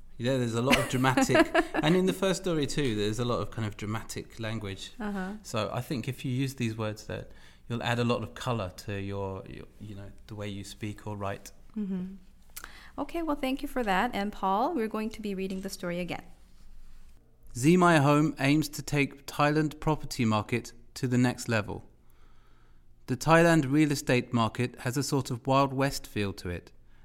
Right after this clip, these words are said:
Speaker 1: There are no appraisal standards, and self-proclaimed real estate agents fall short of being trustworthy. At the same time,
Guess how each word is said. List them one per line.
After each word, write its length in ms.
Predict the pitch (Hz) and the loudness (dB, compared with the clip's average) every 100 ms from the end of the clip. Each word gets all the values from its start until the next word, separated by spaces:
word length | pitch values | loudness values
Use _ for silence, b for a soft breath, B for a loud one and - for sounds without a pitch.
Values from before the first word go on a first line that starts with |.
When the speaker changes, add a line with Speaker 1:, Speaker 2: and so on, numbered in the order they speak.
| - | -2
Speaker 1:
There 140 | 117 | 2
are 80 | 117 | 6
no 200 | 123 127 | 6 6
appraisal 500 | 117 - 139 131 127 | 2 0 2 2 0
standards, 600 | 113 113 110 107 120 - - B | -2 -2 -2 0 -4 -6 -14 B
and 140 | - 123 | -4 -2
self-proclaimed 840 | - 151 151 - - 147 135 135 | 2 0 0 -4 0 2 4 2
real 300 | 117 127 143 | 2 2 2
estate 360 | 127 - 123 117 | 2 2 0 2
agents 480 | 117 107 113 110 - | 0 0 0 -2 -6
fall 320 | - 135 135 | -2 0 0
short 400 | 123 - 139 139 - | 0 0 2 0 -4
of 160 | 110 | -4
being 240 | - 113 113 | 0 0 0
trustworthy. 640 | - 113 - 98 90 90 - b b b b b b b b b b | -2 -4 -2 -2 0 -4 -6 b b b b b b b b b b
At 140 | 135 | 0
the 80 | 151 | 2
same 320 | - 165 165 | 6 8 8
time, 480 | 139 156 113 123 131 | 6 6 6 4 0